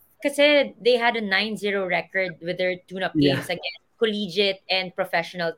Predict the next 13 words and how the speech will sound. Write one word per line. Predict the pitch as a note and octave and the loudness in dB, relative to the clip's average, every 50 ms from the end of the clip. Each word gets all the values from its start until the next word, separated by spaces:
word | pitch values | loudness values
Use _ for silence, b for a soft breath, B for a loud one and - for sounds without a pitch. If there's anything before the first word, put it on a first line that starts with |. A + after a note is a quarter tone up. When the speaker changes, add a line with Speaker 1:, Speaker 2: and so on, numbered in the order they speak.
| - | -8
Speaker 1:
teams. | F3 E3 D#3+ D#3 D#3+ | -8 -8 -8 -8 -6
So, | - F#3 F3+ F3 E3+ b b b b b b b _ | -4 -2 0 0 -2 b b b b b b b _
Speaker 2:
Yeah. | B2+ B2 A#2+ A#2 - | -4 -4 -2 2 2
Speaker 1:
um, | G#3 G#3 G3+ G3+ G3 - - - _ _ - - - - | 4 4 4 2 0 -4 -8 -14 _ _ -20 -20 -6 -2
I | - G#3+ - | -2 0 2
asked | - A3+ C4 B3+ - | 2 2 0 0 -2
him | - D#4+ E4 | -4 -4 -4
about | D#4+ C4 C#4 C4 C#4 - C5+ - | 0 2 2 2 2 0 -2 -2
that. | C4 B3+ B3+ B3+ B3+ B3+ B3+ B3+ B3+ B3+ B3+ - - | 0 2 2 4 4 4 2 2 2 0 -2 -6 -10
Now, | F#3+ F#3 F#3 F3+ F3 F3+ E3+ E3+ | -8 -4 -2 -2 -2 -2 -2 -4
wh-, | D#3+ - - - - - E3+ | -8 -8 -8 -8 -6 -4 -4
what, | G3 - - F#3 | -4 -4 -6 -6
what | F3 F#3 G#3+ A3 G#3+ | -2 -2 -2 -2 -2